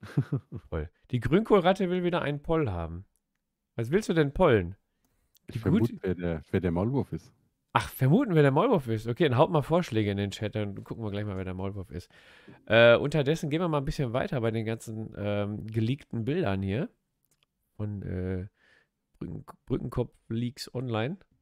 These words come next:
Speaker 2: <laughs> Dann haben wir noch den, äh, Sopa de Sopa, auch ein Charakter, den ihr hier mit uns zusammen entwickelt habt.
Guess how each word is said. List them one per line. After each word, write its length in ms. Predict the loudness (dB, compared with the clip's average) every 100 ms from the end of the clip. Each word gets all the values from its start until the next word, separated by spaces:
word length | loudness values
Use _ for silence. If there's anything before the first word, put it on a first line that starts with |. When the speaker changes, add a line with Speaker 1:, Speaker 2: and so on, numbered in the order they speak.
| _ _
Speaker 2:
<laughs> 1600 | -20 -20 -20 -20 -16 -16 -16 -20 _ _ _ -20 -20 -20 -20 -8
Dann 100 | -4
haben 60 |
wir 100 | -2
noch 200 | -2 -2
den, 320 | -2 -2 -2 0
äh, 200 | 0 0
Sopa 300 | -2 -2 0
de 100 | 0
Sopa, 420 | -2 0 0 0
auch 220 | -2 -2
ein 320 | 2 4 4 0
Charakter, 440 | -2 -2 0 2
den 180 | 2 2
ihr 140 | 0
hier 300 | 2 2 2
mit 160 | 0 -4
uns 220 | -8 -6
zusammen 320 | -6 -4 -4
entwickelt 460 | -6 -8 -6 -6 -4
habt. 260 | -6 -8